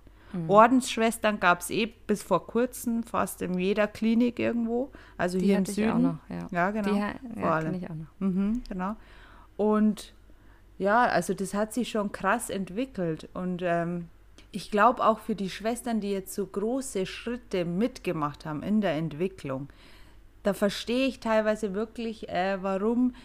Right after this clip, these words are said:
Speaker 2: das für die manchmal schwer ist,
Speaker 1: Mhm.
Speaker 2: ähm, sich immer wieder neu einzustellen. Und, äh, bestimmt gab's Sachen, die kamen und gehen
Speaker 1: Mhm.
Speaker 2: an
Speaker 1: Aber
Speaker 2: Innovationen.
Speaker 1: ja, wenn du
Speaker 2: Mhm.
Speaker 1: allein überlegst, also wenn ich mir jetzt vorstelle, ich müsste jetzt wieder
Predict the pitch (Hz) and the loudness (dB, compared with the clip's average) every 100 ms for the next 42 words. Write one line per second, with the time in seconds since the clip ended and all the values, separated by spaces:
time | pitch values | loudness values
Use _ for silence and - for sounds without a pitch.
0 | - 202 190 - - 202 214 233 208 214 | -8 -6 -6 -8 -8 -6 -4 0 2 0
1 | - 190 190 - 214 226 - 135 - - | -2 -4 -4 -4 0 2 2 0 -6 -14
2 | - - - - 190 175 165 - 170 170 | -20 -20 -20 -6 -2 0 0 0 0 2
3 | 175 170 - 185 - 208 202 202 185 185 | 0 -2 -4 -6 -2 0 2 0 0 0
4 | 175 165 220 226 170 - - 135 131 143 | 0 2 0 0 -2 -4 -2 -2 -2 -4
5 | - 170 - 92 - - - - - 196 | -4 -6 -6 -10 -10 -14 -20 -12 -4 -2
6 | - 240 226 202 - - 214 226 214 196 | 2 2 6 4 4 2 2 2 0 -2
7 | - 180 180 220 233 202 202 170 208 220 | -4 2 4 4 2 2 0 0 -2 0
8 | 190 139 120 - - - 175 175 165 170 | 0 -4 -10 -20 -20 -10 -4 0 2 2
9 | - 214 196 170 156 151 - - 156 147 | 6 10 10 8 6 6 0 0 2 2
10 | 151 139 107 - - - - 190 175 160 | 2 0 -2 -10 -20 -20 -10 -4 -4 -2
11 | 170 185 190 196 190 170 175 185 190 190 | -6 -2 2 4 6 6 6 4 2 -2
12 | 202 - 175 175 185 202 233 220 196 - | -2 -2 -2 0 -2 -2 0 0 -2 -2
13 | 214 202 226 196 185 - 202 196 - 202 | -2 -2 -2 -2 -4 -6 -2 -2 -2 -2
14 | 208 180 - 202 196 190 | 0 0 0 -2 2 0